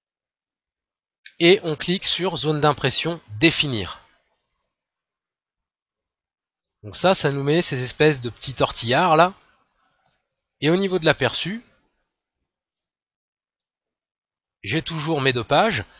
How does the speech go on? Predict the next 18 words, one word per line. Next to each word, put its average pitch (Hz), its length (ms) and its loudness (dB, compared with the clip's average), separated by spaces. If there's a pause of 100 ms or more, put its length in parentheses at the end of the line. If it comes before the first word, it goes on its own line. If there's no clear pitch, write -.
(160)
mais 165 400 2 (160)
au 208 120 0
moins, 202 360 0 (360)
si - 300 0
je 156 80 0
rajoute 180 500 2
des 143 160 0
colonnes, 147 440 2
des 127 120 2
données 135 240 0
ou 131 60 -4
quoi 131 120 -6
que - 80 -8
ce 123 100 -4
soit, 180 280 -2 (680)
il 165 140 0
ne 160 80 4
m'imprimera 156 600 2